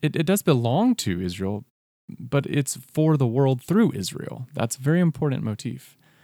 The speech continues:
That is the Genesis eleven twelve motif that I talked about. Genesis eleven, you know the story of Tower of Babel,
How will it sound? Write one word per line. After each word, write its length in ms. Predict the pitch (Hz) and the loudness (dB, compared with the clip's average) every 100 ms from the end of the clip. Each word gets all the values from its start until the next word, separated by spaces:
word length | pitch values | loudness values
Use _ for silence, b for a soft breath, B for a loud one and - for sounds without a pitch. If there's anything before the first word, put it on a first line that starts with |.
| b b - | b b 0
That 280 | 107 135 160 | 2 4 4
is 300 | 147 139 131 | 4 4 0
the 100 | 113 | 0
Genesis 460 | 104 107 135 131 | 0 0 -2 -4
eleven 300 | 110 90 101 | -2 -2 -4
twelve 280 | - 95 90 | -4 -4 -4
motif 400 | 92 - - - | -6 -6 -8 -6
that 120 | 113 | -4
I 40 | 123 | -2
talked 280 | 160 165 | 0 -2
about. 240 | - 80 - b b b b | -6 -8 -10 b b b b
Genesis 300 | - 120 120 | -2 0 2
eleven, 500 | 123 127 143 160 170 - _ _ - | 2 2 2 0 -2 -6 _ _ -4
you 80 | 117 | 0
know 100 | 123 | 0
the 80 | |
story 340 | 120 - 147 139 | -2 0 2 2
of 100 | 123 | 0
Tower 300 | 135 127 120 | -4 0 0
of 120 | 101 | -2
Babel, 440 | 120 151 160 165 | -2 0 -2 -6